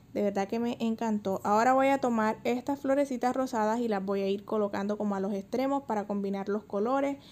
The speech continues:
que queden pues salteadas, no todas en un mismo lugar. Y miren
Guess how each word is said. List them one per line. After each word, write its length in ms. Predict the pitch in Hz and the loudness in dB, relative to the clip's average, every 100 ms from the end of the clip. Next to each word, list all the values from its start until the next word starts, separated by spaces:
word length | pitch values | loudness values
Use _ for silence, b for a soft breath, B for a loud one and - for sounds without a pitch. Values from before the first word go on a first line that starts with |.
| B B | B B
que 160 | - 202 | -6 -4
queden 320 | 208 208 226 | -2 -2 -2
pues 400 | 220 220 220 233 | -2 -2 -2 -6
salteadas, 920 | - - 196 190 - 233 269 302 302 | -10 -4 -4 -4 -4 0 2 2 0
no 220 | 226 202 202 | -2 -4 0
todas 300 | 208 220 233 | 0 0 0
en 120 | 214 | -2
un 260 | 202 208 | -2 -2
mismo 300 | 214 220 247 | -2 0 -2
lugar. 400 | 269 269 240 240 - | -2 -2 -2 -2 -2
Y 120 | 226 | 0
miren 480 | 220 220 240 247 | 2 0 0 -4